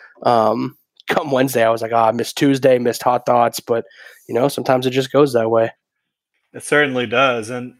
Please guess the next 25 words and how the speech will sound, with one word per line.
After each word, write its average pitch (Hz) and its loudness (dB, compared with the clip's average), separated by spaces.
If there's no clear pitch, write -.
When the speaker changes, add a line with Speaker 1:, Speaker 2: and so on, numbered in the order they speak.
Speaker 2:
that's 175 0
all 180 6
right. 160 4
You 143 -8
know, 151 -2
you 156 0
gotta, 156 2
you 123 -12
gotta 135 2
rest 135 0
up 131 4
and, 104 -8
and, 107 -10
uh, 104 -12
be 120 2
able 120 2
to 110 0
come 117 -2
hot 120 2
for 120 -4
the 107 -4
Gen 113 -6
Jag 104 -2
podcast, 117 -2
right? 117 0